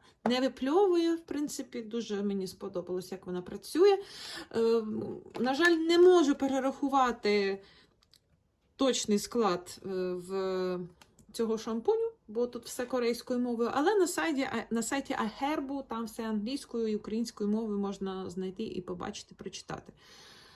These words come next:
На упаковці також складу немає, е, але тут вказано, що шампунь складається з дев'яносто семи відсотків натуральних компонентів. Так, це дійсно, м, відчутно.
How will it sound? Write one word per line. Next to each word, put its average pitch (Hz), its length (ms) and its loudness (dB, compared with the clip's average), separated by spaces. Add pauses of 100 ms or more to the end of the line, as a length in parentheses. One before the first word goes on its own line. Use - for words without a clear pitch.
(640)
На 233 140 2
упаковці 269 560 0
також 190 600 0 (1300)
складу 226 540 0
немає, 190 580 -2
е, 370 40 -4 (1120)
але 277 200 2
тут 359 180 4
вказано, 302 480 0
що 233 280 -6
шампунь 233 420 0
складається 233 720 -2
з 185 40 -8
дев'яносто 233 720 0
семи 269 580 -2
відсотків 190 760 -6
натуральних 185 560 -4
компонентів. 349 600 0
Так, 381 360 -2
це 202 80 -10
дійсно, 208 360 -6 (380)
м, - 260 -14 (300)
відчутно. 226 840 0